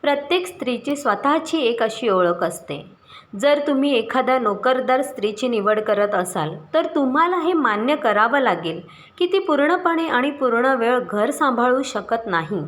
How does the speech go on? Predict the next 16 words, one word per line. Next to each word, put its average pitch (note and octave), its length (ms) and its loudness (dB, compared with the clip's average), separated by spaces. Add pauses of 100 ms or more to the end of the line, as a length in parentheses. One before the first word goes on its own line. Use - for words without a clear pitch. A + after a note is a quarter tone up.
(640)
जर A#3+ 320 2
तुम्ही C#4+ 340 0
तुमची A#3 300 -4
काळजी G3 440 0
घेणारी G3+ 500 0 (100)
आणि B3 180 -2
पूर्णपणे D#4+ 680 0
घर A3+ 280 -2
सांभाळणारी A#3+ 680 0
गृहिणी A#3 480 0
म्हणून C#4+ 320 2
एखाद्या G#3 480 0
स्त्रीची D#4+ 520 -2
निवड G#3+ 300 0
करत F#3+ 380 0
असाल, F3+ 380 -4